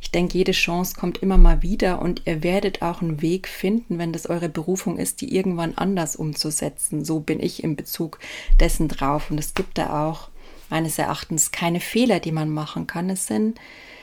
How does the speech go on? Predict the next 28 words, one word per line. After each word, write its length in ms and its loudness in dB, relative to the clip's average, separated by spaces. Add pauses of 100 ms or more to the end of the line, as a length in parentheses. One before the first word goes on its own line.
(180)
Umwege, 480 12
die 100 4
man 220 2
ausprobiert, 880 -2
es 160 -4
sind 120 0
Erfahrungen, 800 0
die 100 0
man 240 2
macht. 520 -4 (520)
Und 400 0
Wirken, 800 6
das 160 -2
fand 220 0
ich 60 0
ein 80 0
ganz 200 0
interessanter 540 -2
Podcast, 520 -6
habe 100 -6
ich 120 -8
auch 60 -2
schon 200 -2
mal 60 -2
erwähnt, 360 -2
glaube 220 -4
ich, 80 -8
von, 320 -6